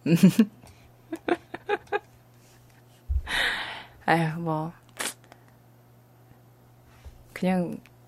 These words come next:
제가 별로 아무런 생각 없이. <laughs> 그럼, 어, 지금 라또님이 저한테 지금 손가락 욕하신 거죠? 프롬님한테 이렇게. <laughs> 오호.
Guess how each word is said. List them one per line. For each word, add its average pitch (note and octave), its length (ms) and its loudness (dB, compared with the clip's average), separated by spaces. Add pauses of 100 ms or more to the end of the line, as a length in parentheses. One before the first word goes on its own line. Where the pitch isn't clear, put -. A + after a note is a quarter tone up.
(460)
제가 E3+ 180 0
별로 E3+ 300 -2
아무런 F3 360 2
생각 A3+ 260 2
없이. E3+ 460 -6 (1400)
<laughs> C4+ 420 12
그럼, E4 200 8 (600)
어, B3+ 140 12
지금 A3+ 320 12
라또님이 A3+ 600 10
저한테 E3+ 340 6
지금 D3+ 100 2
손가락 A#3+ 540 4
욕하신 E3+ 340 0
거죠? D3 340 -2 (640)
프롬님한테 F3+ 1000 4 (520)
이렇게. - 220 -2 (680)
<laughs> - 3000 -4
오호. F#3+ 580 4